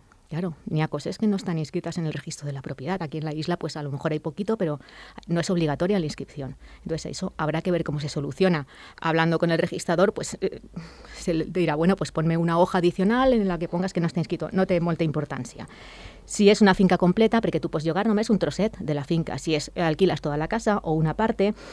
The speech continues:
si lo que tu llogues, eh, és una habitació de la teua vivienda o residència habitual, si en la comunitat autònoma s'exige licencia, permiso, etcétera, tot això. La sol·licitud, com es fa? La pots fer tu personalment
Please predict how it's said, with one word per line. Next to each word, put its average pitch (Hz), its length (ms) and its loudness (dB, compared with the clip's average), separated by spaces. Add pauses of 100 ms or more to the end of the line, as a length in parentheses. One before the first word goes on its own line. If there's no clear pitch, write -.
(140)
si 226 400 8
lo 202 160 8
que 185 100 4
tu 233 160 4
llogues, 202 600 4
eh, 156 460 2
és - 240 4
una 220 140 8
habitació 208 380 6
de 185 80 4
la 160 80 4
teua 185 180 6
vivienda 175 400 6
o 147 60 -2
residència 175 420 0
habitual, 190 540 2 (320)
si - 120 6
en 202 60 10
la 196 80 8
comunitat 196 300 8
autònoma 208 320 8
s'exige 180 460 0
licencia, 160 760 2
permiso, 165 520 2
etcétera, 208 380 -2
tot 185 160 -4
això. - 300 -10 (400)
La 180 140 4
sol·licitud, 202 520 4
com 202 160 4
es 208 160 0
fa? 139 220 -2
La 165 100 -2
pots 214 160 0
fer 214 160 0
tu 156 140 -2
personalment 151 640 2